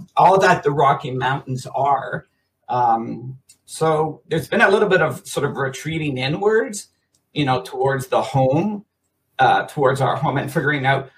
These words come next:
what to do to nourish ourselves here at home. Um, spring is here. Sharon's got the garden going.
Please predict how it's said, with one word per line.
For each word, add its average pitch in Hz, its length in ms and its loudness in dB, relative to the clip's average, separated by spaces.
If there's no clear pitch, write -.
what 131 200 0
to 135 100 -4
do 127 140 6
to 120 120 2
nourish 135 420 0
ourselves 120 720 0
here 160 760 -2
at 123 200 2
home. 127 560 -6
Um, 127 640 0
spring 233 400 -2
is 240 180 2
here. 226 340 2
Sharon's 190 440 0
got 190 220 2
the 175 60 -8
garden 180 400 -2
going. 185 460 -2